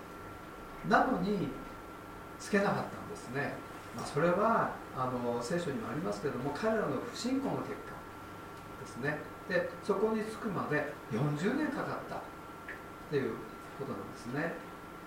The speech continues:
その間、彼らは荒野をさまよい、そして、えー、いつまでもいつまでも自分たちの誤りに、過ちに気づかず、う、モーセに文句ばっかり言っていたわけなんですよね。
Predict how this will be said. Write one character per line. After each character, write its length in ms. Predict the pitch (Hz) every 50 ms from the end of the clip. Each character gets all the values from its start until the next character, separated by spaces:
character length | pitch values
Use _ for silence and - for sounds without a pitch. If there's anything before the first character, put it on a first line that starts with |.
| - - -
そ 140 | - 202
の 100 | 214 220
間、 240 | 220 220 214 185 - -
彼 140 | 196 196
ら 160 | 185 180 180 175
は 320 | 202 208 208 - - - - - - -
荒 300 | 131 135 139 139 135 135
野 180 | 139 139 139
を 40 | -
さ 140 | - - 143 135
ま 140 | 127 120
よ 60 | 117 110 110 127
い、 100 | 156 208 - - - - - - - - -
そ 160 | - - 147
し 160 | 139 - - 214
て、 320 | 220 220 202 - - - - - - - - -
え 240 | 127 127 123 123 123
ー、 20 | 120
い 60 | -
つ 60 | 135
ま 100 | 123 113
で 80 | 110 110
も 100 | 113 127
い 40 |
つ 100 | - 202
ま 160 | 202 202 196 180
で 60 | 170
も 240 | 160 160 147 - 226 - -
自 140 | - 143
分 160 | 139 151 151 147
た 100 | 139 139
ち 80 | 143 135 127
の 80 | 117
誤 80 | - 123 127 135 135 147 147 151
り 240 | 156 160 156 160 160
に、 80 | 160 -
過 80 | - 135 139 151 156 156
ち 40 | -
に 120 | - 156
気 160 | 151 - 151 156
づ 80 | 175
か 160 | - 175 175 156
ず、 140 | 147 135 - - - - - - - 131 123
う、 80 | 117 117 127
モ 100 | 139 147
ー 60 | -
セ 140 | - 120 117
に 340 | 120 147 175 175 143 - - 117 120 127
文 120 | 135 -
句 60 | - - -
ば 80 | -
っ 160 | - - -
か 80 | - 190 - 240
り 80 | 214
言 0 |
っ 80 | 190 - -
て 400 | - 151 131 113 - - - 139
い 20 | 127
た 100 | 123 113
わ 120 | - -
け 80 | 104 101
な 80 | 98
ん 80 | 98 -
で 60 | - -
す 60 | -
よ 100 | - - 123 147
ね。 160 | 156 160